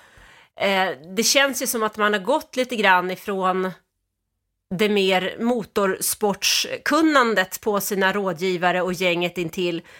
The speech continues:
för att hitta lite mera, ehm,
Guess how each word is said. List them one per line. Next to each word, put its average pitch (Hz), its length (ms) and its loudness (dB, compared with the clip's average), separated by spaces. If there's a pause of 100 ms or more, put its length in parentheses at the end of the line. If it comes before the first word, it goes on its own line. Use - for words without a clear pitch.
(180)
för 180 400 2
att 170 340 -2
hitta 175 460 -4
lite 180 260 -4
mera, 170 640 0 (560)
ehm, 175 720 -14